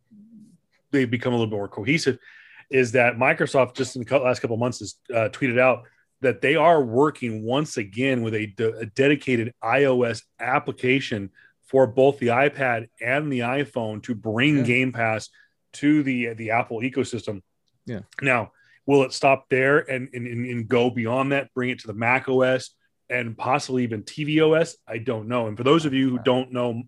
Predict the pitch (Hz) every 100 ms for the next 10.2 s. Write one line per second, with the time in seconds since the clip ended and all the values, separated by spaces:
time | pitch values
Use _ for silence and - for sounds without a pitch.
0 | - 135 175 123 98 - _ _ _ _
1 | _ _ _ _ - 127 139 - 127 -
2 | - - _ _ - 131 147 170 139 -
3 | 151 165 180 170 175 175 - _ _ _
4 | - - - - _ _ 139 - 151 113
5 | - - _ - 127 127 113 - 85 -
6 | _ - 117 123 127 _ _ - - -
7 | - 131 151 165 156 147 143 139 160 -
8 | - _ _ _ _ _ _ 123 117 120
9 | 110 - 185 170 156 131 98 - _ -
10 | 101 -